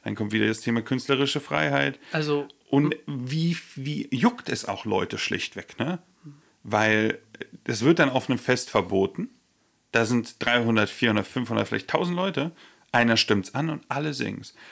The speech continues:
Speaker 1: Machen die sich gerade wirklich bei dem Lied Gedanken darum, welchen Inhalt der, das hat? Und, aber ist das vielleicht auch nicht okay, dass sie sich keine Gedanken drum machen? Das ist so eine,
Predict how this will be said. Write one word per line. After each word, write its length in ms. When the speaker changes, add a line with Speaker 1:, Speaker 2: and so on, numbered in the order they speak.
Speaker 1:
Machen 340
die 60
sich 240
gerade 360
wirklich 460
bei 180
dem 180
Lied 240
Gedanken 680
darum, 300
welchen 220
Inhalt 360
der, 200
das 180
hat? 200
Und, 180
aber 240
ist 180
das 120
vielleicht 260
auch 120
nicht 160
okay, 340
dass 180
sie 100
sich 180
keine 200
Gedanken 420
drum 160
machen? 220
Das 160
ist 140
so 60
eine, 240